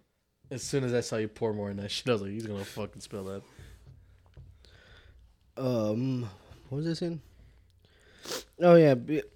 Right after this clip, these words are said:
Speaker 2: well, because it's so light like that,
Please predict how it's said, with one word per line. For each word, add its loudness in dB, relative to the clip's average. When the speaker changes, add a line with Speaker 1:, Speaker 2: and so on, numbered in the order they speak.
Speaker 2:
well, 0
because 2
it's -2
so 2
light 4
like 0
that, 4